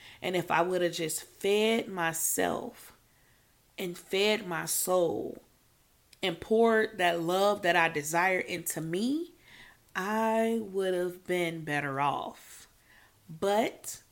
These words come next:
we can't live in the past, right? We don't wanna get stuck there. So I'm not gonna beat myself up about it at all,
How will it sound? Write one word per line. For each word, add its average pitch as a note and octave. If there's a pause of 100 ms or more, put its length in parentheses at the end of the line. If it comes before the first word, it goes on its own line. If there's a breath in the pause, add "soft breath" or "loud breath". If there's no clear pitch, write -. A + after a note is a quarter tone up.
(200)
we A3+
can't A3
live F3
in F3
the F#3+
past, D3+
right? D3+
We F3
don't E3+
wanna E3+
get E3
stuck -
there. D3 (160 loud breath)
So -
I'm F3
not G3
gonna F#3+
beat E3
myself E3
up E3+
about D3+
it -
at D3
all, -